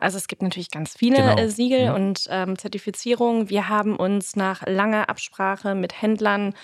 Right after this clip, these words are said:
Speaker 1: mit Distributoren und Feedback vom europäischen Markt für epit, ähm, also in Anführungszeichen entschieden,
Speaker 2: Mhm.
Speaker 1: ähm, und haben da, äh, jetzt tatsächlich dann, äh, epit Bronze erhalten, wo wir auch sehr, äh, happy sind
Speaker 2: Mhm.
Speaker 1: und, ähm, das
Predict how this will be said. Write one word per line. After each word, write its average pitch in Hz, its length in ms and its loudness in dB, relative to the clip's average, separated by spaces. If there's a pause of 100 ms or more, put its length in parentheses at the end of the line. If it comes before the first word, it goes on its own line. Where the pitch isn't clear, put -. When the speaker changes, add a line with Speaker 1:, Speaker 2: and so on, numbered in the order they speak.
(460)
Speaker 1:
mit 214 200 2
Distributoren 226 920 2
und 196 240 0
Feedback 220 380 -6
vom - 160 -6
europäischen 190 560 -2
Markt 202 280 -4
für - 180 -8
epit, - 580 -6
ähm, 226 300 -2
also - 140 -14
in - 100 -4
Anführungszeichen - 500 -8
entschieden, 247 680 2
Speaker 2:
Mhm. 107 340 -2 (100)
Speaker 1:
ähm, 202 540 0
und 190 400 -2
haben 185 320 0
da, 175 320 -2
äh, 175 240 -4
jetzt 175 300 -6
tatsächlich - 600 -6
dann, 190 320 0
äh, 190 300 -2
epit - 340 -12
Bronze 170 400 -2
erhalten, 226 460 -2
wo 220 80 -2
wir 214 100 -4
auch 214 80 -14
sehr, 202 480 -4
äh, 202 160 -4
happy 226 380 -4
sind 226 420 0
Speaker 2:
Mhm. 151 60 -2
Speaker 1:
und, 214 560 -2
ähm, 202 320 -4
das - 280 -8